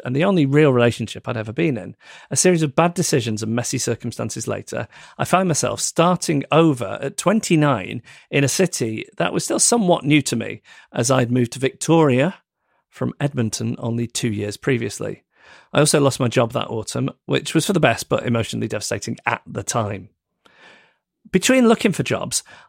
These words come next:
I decided to approach dating as a skill I needed to build, which, as a drifter, was a horrifying prospect, but necessary. I made a surprisingly honest online dating profile. Near the end of October,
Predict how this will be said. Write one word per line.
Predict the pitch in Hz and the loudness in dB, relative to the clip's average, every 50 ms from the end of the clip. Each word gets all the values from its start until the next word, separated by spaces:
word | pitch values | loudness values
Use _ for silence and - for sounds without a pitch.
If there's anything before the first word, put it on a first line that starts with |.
| _ - | _ 0
I | 143 147 175 | 4 4 4
decided | 175 - 214 - - 127 101 113 117 - | 4 2 -2 0 0 0 0 -2 -4 -6
to | - - 160 165 - | -4 -2 0 0 0
approach | - - - 123 113 - - - - | -2 -4 -4 -4 -4 -4 -4 -4 0
dating | - 127 110 101 - - 104 110 117 - | 0 2 2 0 -4 -6 -8 -8 -8 -6
as | - 127 - | -4 0 0
a | 151 | 0
skill | - - - - - 101 107 | 0 0 -2 -4 -4 -4 -4
I | 107 117 | -4 -4
needed | 117 107 104 120 113 - | -4 -4 -4 -6 -8 -8
to | - | -4
build, | 131 - 220 214 165 123 113 113 - - - - - | 0 2 4 4 4 2 0 -4 -10 -20 -20 -6 0
which, | - 185 196 196 - - _ _ _ _ - | 2 2 2 0 -4 -12 _ _ _ _ -6
as | 156 127 131 | -2 -2 0
a | 127 | 2
drifter, | - 156 151 - - - 135 139 - | 2 2 2 2 2 2 2 2 2
was | 135 135 135 131 | 0 -2 -2 0
a | 131 139 139 135 - - | 0 2 2 2 2 2
horrifying | 120 170 185 196 190 185 156 - - 143 135 131 120 117 110 110 104 _ | 4 6 6 6 6 4 4 4 4 4 4 4 2 0 -2 -6 -8 _
prospect, | - 110 104 - - - 120 135 147 202 - - | -8 -8 -8 -6 -6 -4 -4 -4 -4 -6 -8 -8
but | - 143 - | -6 -6 -4
necessary. | - 131 - - 110 - - 101 95 92 98 98 _ _ _ _ _ - - - - - - _ _ - | -4 -6 -6 -6 -8 -6 -6 -6 -6 -8 -10 -12 _ _ _ _ _ -20 -20 -20 -20 -20 -20 _ _ 0
I | - | 4
made | 147 151 147 143 | 4 6 4 4
a | 143 | 2
surprisingly | 135 - 151 - 185 220 254 240 220 254 220 160 - - | -2 -4 -2 2 2 2 2 2 0 0 -2 -2 0 0
honest | 147 143 147 131 - - - - | 2 2 2 2 0 -2 -4 0
online | 139 131 131 127 123 120 117 | 2 2 4 4 4 4 4
dating | 113 120 107 - - 113 101 | 2 0 -2 -2 -4 -8 -8
profile. | - - 107 104 - - - 143 180 190 - _ _ _ _ _ _ _ _ _ - | -6 -6 -6 -6 -6 -4 -2 -2 -2 -2 -4 _ _ _ _ _ _ _ _ _ 2
Near | 156 170 | 4 4
the | 151 160 156 | 6 6 4
end | 160 196 240 269 233 | 4 4 2 2 2
of | 190 143 | 2 2
October, | 120 - - - 104 92 95 123 - 139 147 | 2 0 -2 -6 -6 -8 -8 -6 -4 -4 -4